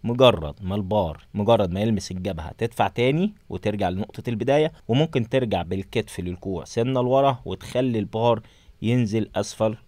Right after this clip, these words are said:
الرأس. كده صح وكده صح. تاخد نفس من الأنف وانت بالأسفل، وتخرج النفس من الفم وانت بتدفع البار للأعلى. تنزل في ثانيتين، تاخد النفس وتدفع البار في ثانية وتخرج النفس. عملية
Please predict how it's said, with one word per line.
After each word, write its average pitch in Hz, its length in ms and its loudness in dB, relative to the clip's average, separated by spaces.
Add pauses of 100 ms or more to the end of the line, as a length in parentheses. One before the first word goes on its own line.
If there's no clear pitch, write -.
(120)
الرأس. 117 480 0 (320)
كده 123 200 2
صح - 400 2
وكده 101 360 -2
صح. - 340 -10 (140)
تاخد 151 320 2
نفس 120 480 -4 (140)
من 117 140 0
الأنف 110 440 0
وانت 117 260 0
بالأسفل، 143 640 -2 (200)
وتخرج 147 500 4
النفس 113 520 -2
من 156 180 0
الفم 135 460 0 (120)
وانت 147 260 0
بتدفع 110 440 0
البار 101 440 2
للأعلى. 78 520 -4 (160)
تنزل 101 300 0
في - 100 -14
ثانيتين، 151 680 -4 (120)
تاخد 95 300 -2
النفس 135 500 0 (180)
وتدفع 131 480 0
البار 90 340 -4
في - 160 -10
ثانية 156 360 -2
وتخرج 113 500 0
النفس. - 540 -6
عملية 95 320 -4